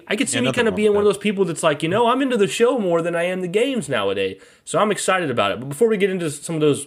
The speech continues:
Speaker 1: waypoint, um, pieces of information, well, what do you think in general, Josh? I just
Speaker 2: I actually
Speaker 1: kinda
Speaker 2: think you make a super great point, dude. I didn't even consider that. Like, I mean, honestly, we, everyone expected Infinite to be, like, herald the new,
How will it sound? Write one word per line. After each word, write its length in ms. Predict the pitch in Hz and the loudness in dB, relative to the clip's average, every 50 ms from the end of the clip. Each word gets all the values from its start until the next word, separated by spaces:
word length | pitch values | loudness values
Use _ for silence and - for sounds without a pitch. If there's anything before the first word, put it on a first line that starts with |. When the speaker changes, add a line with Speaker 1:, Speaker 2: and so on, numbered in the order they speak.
| - - | -10 -2
Speaker 1:
waypoint, 540 | 131 143 147 143 143 - 139 131 123 117 - - | 0 2 2 2 2 0 0 0 0 -2 -4 -2
um, 380 | 110 113 110 107 104 110 113 - - _ _ _ _ _ _ _ _ _ _ _ | 0 2 2 2 2 -2 -6 -12 -18 _ _ _ _ _ _ _ _ _ _ _
pieces 340 | - 156 147 - 139 120 117 | 0 0 0 0 0 -2 -2
of 80 | 120 | -2
information, 520 | 123 120 117 120 120 120 120 - 120 107 - - - - - _ - | -2 -2 0 0 0 0 0 0 -4 -6 -6 -10 -18 -20 -20 _ -4
well, 100 | - 139 | 0 2
what 120 | 143 156 170 | 4 4 4
do 40 | 170 | 4
you 80 | 170 | 2
think 220 | 147 151 139 120 107 | 2 2 0 0 0
in 60 | 117 104 | 0 0
general, 320 | 107 117 123 127 110 90 | 2 2 2 2 2 0
Josh? 400 | 87 95 95 92 98 110 - - - - | 0 -2 -2 -2 -4 -4 -6 -10 -16 -14
I 60 | - | -8
just 100 | - 107 | -2 0
Speaker 2:
I 80 | 127 123 | 0 0
actually 160 | 120 104 117 | 0 0 0
Speaker 1:
kinda 40 | 107 | 0
Speaker 2:
think 100 | 113 104 110 | 0 0 0
you 60 | 110 | 0
make 140 | 107 107 101 | 0 0 2
a 120 | 98 90 92 | 0 -2 -2
super 380 | - - - - 127 131 117 98 | -4 -6 -4 -2 -2 -2 0 0
great 200 | 95 95 87 - | -2 -2 -2 -2
point, 180 | - 90 87 85 | -4 -6 -4 -4
dude. 140 | 87 87 | -4 -2
I 40 | 87 95 | -2 -2
didn't 140 | 98 98 98 | -2 -2 -4
even 160 | 95 92 90 | -4 -6 -6
consider 340 | 98 95 - - 92 87 78 | -8 -8 -6 -4 -2 -2 -2
that. 340 | 78 76 71 76 - - - | -2 -4 -4 -6 -8 -8 -8
Like, 280 | 90 78 76 - - _ _ _ - _ _ _ _ _ _ _ - | -8 -8 -10 -10 -14 _ _ _ -20 _ _ _ _ _ _ _ -4
I 80 | 110 | 0
mean, 100 | 117 117 | 2 2
honestly, 320 | 117 117 123 120 - - 110 | 2 2 2 2 2 2 4
we, 260 | 101 101 98 92 76 | 4 4 4 4 4
everyone 260 | 95 104 104 104 101 95 | 4 4 4 2 2 0
expected 380 | 95 - - 95 92 - 92 85 | 0 -2 -2 -2 0 0 -2 -2
Infinite 340 | 90 95 - 95 90 85 - | -2 -4 -2 -4 -4 -4 -6
to 100 | - 92 | -6 -4
be, 300 | 92 92 90 87 87 85 | -2 0 0 2 0 0
like, 220 | 87 85 80 76 - | 0 -2 -4 -4 -4
herald 360 | 104 113 101 98 95 92 92 | -2 0 2 2 2 0 0
the 80 | 92 87 | -4 -4
new, 460 | 92 87 92 90 92 90 85 95 | -4 -2 -2 -2 -2 -2 -4 -6